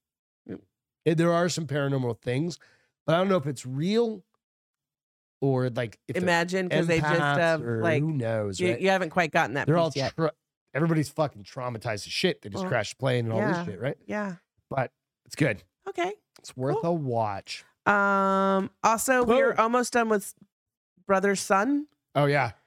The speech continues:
Speaker 1: It's getting really, we have one left, and I'm like, "Oh my gosh, tomorrow night."
Speaker 2: Funny story. I was
Speaker 1: Okay.
Speaker 2: at happy hour with Casey, one of, one of the Caseys.
Speaker 1: Right.
Speaker 2: And we were, he was talking about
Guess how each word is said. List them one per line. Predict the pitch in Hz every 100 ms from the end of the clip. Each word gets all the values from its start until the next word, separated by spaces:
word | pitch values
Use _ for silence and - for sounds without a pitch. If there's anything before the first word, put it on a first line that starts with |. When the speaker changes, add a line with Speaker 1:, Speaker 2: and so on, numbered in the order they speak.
| _
Speaker 1:
It's | -
getting | - 196 165
really, | 160 175 180 190
we | 185
have | 202 190
one | 175 190 190
left, | 190 180 170
and | 208
I'm | 175
like, | 170 165 - -
"Oh | 403
my | 403
gosh, | 381 370 -
tomorrow | 320 349 349
night." | 330 285 -
Speaker 2:
Funny | 180 180 190
story. | - - 170 139 104
I | -
was | 139
Speaker 1:
Okay. | 165
Speaker 2:
at | 139 - _ _ _ _ _ _
happy | 170 170
hour | 180
with | 156 135
Casey, | 151 143 - 135 131
one | 127
of, | 127 113 -
one | 143
of |
the | 120
Caseys. | 120 135 127 156 - -
Speaker 1:
Right. | 180 - _ _ _ _ _ _ _ -
Speaker 2:
And | 165 156
we |
were, | 151
he | 147
was | 151
talking | - 160 143
about | 147